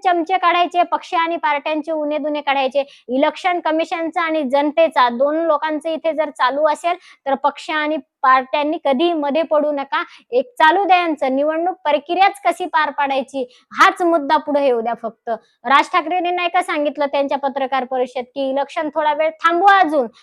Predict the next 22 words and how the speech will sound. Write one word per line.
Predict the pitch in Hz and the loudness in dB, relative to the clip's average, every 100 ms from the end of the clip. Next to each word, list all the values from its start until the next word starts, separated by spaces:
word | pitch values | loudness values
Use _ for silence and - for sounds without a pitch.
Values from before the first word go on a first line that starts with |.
| _ - | _ 2
पण | 277 | 2
ही | 311 | 4
प्रक्रिया | 302 311 403 415 403 | 4 4 6 4 4
कशी | 427 403 | 0 -2
घ्यायची | 370 370 330 339 | 0 0 0 -4
हे | 294 359 | 0 4
अगोदर | 359 339 339 311 | 4 4 2 0
पार | 311 311 294 | 0 0 0
पाडू | 277 269 269 | 0 0 0
द्या, | 247 240 | 0 0
हा | 302 | 2
मुद्दा | 339 339 277 311 | 2 -2 0 2
आधी | 311 302 | 2 -2
निकाली | 277 277 254 | -4 -4 -4
काढू | 240 233 208 | -4 -6 -8
द्या. | 208 202 _ _ _ | -8 -12 _ _ _
आणि | 233 | -2
हा | 262 302 | 2 2
मुद्दाच | 311 294 349 349 | 2 2 2 2
निकाली | 330 311 302 | -2 -2 -2
काढला | 285 285 262 247 | -2 -2 -2 -4
पाहिजे. | 240 233 | -6 -6